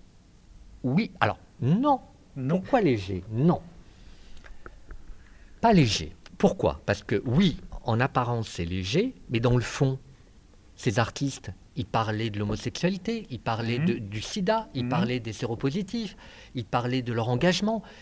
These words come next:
Speaker 1: ils parlaient des, des droits, euh, civiques, des droits sociaux, des droits politiques des gays. Donc, si tu veux, non, léger en apparence, oui, mais pas dans le fond.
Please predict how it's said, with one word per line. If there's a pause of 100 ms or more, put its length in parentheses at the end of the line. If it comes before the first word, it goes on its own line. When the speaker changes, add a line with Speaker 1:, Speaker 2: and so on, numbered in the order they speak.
(100)
Speaker 1:
ils
parlaient
des,
des
droits,
euh,
civiques,
des
droits
sociaux,
des
droits
politiques
des
gays. (400)
Donc,
si
tu
veux,
non,
léger
en
apparence,
oui,
mais
pas
dans
le
fond.